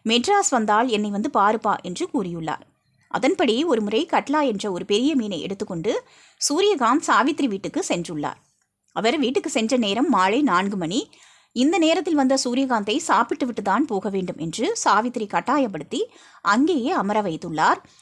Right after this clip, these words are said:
அதன் பிறகு அவர் கொண்டு வந்த மீனை சமைத்து அவருக்கு சாப்பாடு கொடுத்துள்ளார். அவர் சாப்பிட்டு முடிக்க மணி எட்டு ஆகிவிட்டது.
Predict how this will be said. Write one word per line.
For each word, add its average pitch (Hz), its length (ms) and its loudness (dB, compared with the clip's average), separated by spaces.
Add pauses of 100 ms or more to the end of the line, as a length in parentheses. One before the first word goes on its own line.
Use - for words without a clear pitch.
(120)
அதன் 277 260 2
பிறகு 330 200 0
அவர் 254 160 2
கொண்டு 247 280 2
வந்த 277 180 2
மீனை 254 320 2
சமைத்து 196 380 -4
அவருக்கு 226 280 -2
சாப்பாடு 220 540 0
கொடுத்துள்ளார். 160 520 -6 (260)
அவர் 247 240 2
சாப்பிட்டு 285 480 2
முடிக்க 208 340 0
மணி 247 280 2
எட்டு 202 240 -2
ஆகிவிட்டது. 220 560 0